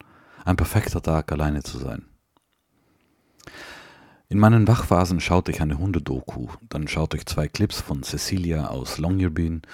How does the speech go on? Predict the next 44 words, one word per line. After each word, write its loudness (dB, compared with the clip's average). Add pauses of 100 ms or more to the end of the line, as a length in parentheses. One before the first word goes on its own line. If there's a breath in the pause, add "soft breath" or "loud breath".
(220 loud breath)
und 0
die 0
erste -4
Folge 0
von -6
This 6
Is -6
Us, -2
eine -4
Serie, -2
die -4
mir 0
vor -2
einigen -2
Wochen -4
in -2
den -6
Kommentaren 0
hier -4
empfohlen -4
wurde. -10 (880 loud breath)
Ich 2
mochte 4
die 2
erste 0
Folge -2
sehr. -2 (240 loud breath)
Ich -8
schrieb 0
meiner 2
Frau, 4 (220 loud breath)
dass -2
ich -4
gerade 0
Serien-Cheating -4
betreibe -2 (120)
und -4 (220 loud breath)
This 0
Is -6
Us -2
ohne -4
sie -6
angefangen -6
habe. -18